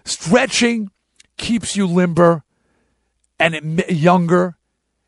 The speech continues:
It makes you just, your, your body language is younger, and it makes you less frail. So you gotta get some stretching as well.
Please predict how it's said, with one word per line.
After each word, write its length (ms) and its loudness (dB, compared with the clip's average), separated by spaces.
It 80 -8
makes 360 -2
you 140 -6
just, 360 0
your, 140 -2
your 120 -14
body 340 0
language 380 -12
is 100 -14
younger, 240 -12
and 160 -8
it 80 -8
makes 320 -4
you 80 -2
less 220 -4
frail. 480 -12
So 340 2
you 100 -6
gotta 300 2
get 220 0
some 100 -8
stretching 460 -4
as 100 -10
well. 220 -14